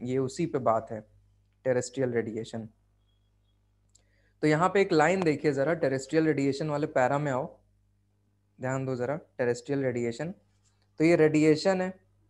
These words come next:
रेडिएशन, red, the process of transfer of heat from one body to the other body without the aid of material, without the aid of material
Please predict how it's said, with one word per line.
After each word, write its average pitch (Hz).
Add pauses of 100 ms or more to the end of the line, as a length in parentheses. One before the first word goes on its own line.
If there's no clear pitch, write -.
(440)
रेडिएशन, 127 (100)
red, 123 (380)
the 139
process 151
of 190
transfer 156
of 170
heat 170
from 156
one 160
body 143
to 151
the 143
other 135
body 131
without 135
the 147
aid 143
of 143
material, 113 (140)
without 156
the 170
aid 156
of 147
material 117